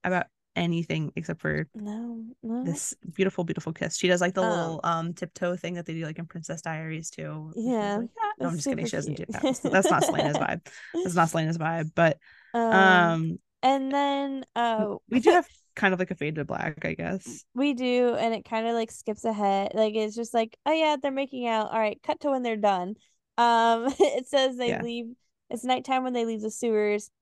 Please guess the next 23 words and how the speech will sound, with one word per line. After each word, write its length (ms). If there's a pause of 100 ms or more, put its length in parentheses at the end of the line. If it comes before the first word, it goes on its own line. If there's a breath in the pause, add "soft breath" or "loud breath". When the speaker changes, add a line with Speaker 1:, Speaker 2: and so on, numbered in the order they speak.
(160)
Speaker 2:
hair 180
disheveled 600
and 180
<laughs> 0
mouth 300
swollen. 800 (440 soft breath)
Um, 580
and 180
the 80
whole 160
time 360
they're 420 (460)
walking, 1000
um, 260
she's 200
thinking 380
about, 460 (880)
uh, 420
they 160
get 140
back 220
to, 760
um, 480